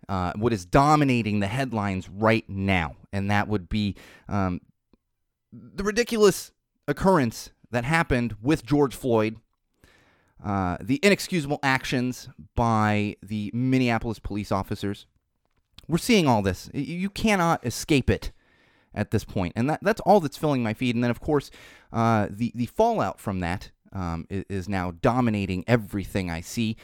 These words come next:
as it should, because this is important. Um, and we're gonna talk more about that. Uh, but I wanna talk, there, there's a couple things I wanna talk about here, uh, not even fully relating to digital trends,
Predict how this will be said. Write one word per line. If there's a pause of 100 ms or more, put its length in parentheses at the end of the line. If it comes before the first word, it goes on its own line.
(200)
as
it
should,
because
this
is
important. (340)
Um,
and
we're
gonna
talk
more
about
that. (760)
Uh,
but
I
wanna
talk,
there,
there's
a
couple
things
I
wanna
talk
about
here, (420)
uh,
not
even
fully
relating
to
digital
trends,